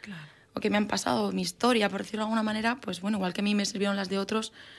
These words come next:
Speaker 2: pues ver si esto también me puede ayudar a alguien, ¿sabes? O
Speaker 1: Pues qué bonito.
Speaker 2: Sí, gracias. <laughs>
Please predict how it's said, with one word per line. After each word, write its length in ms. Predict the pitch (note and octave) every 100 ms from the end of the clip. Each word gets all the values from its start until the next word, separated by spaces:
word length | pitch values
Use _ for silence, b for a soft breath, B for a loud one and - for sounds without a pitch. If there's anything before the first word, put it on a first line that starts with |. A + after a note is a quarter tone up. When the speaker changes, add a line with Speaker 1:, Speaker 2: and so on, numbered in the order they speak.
| B B
Speaker 2:
pues 160 | - F3
ver 120 | F#3
si 140 | -
esto 160 | G3 G3
también 260 | F3+ F#3 F#3+
me 80 |
puede 400 | F#3 - - G3
ayudar 220 | G3 G3 F3+
a 60 |
alguien, 300 | G#3 G3 F3
¿sabes? 340 | F3+ G3+ F#3 -
O 180 | F3+ F3+ - _ _ _ -
Speaker 1:
Pues 140 | F#3
qué 120 | - F3+
bonito. 400 | D#3+ D3+ D3+ - -
Speaker 2:
Sí, 100 | - -
gracias. 300 | - G#3+ - -
<laughs> 420 | B3+ - C#4+ F4+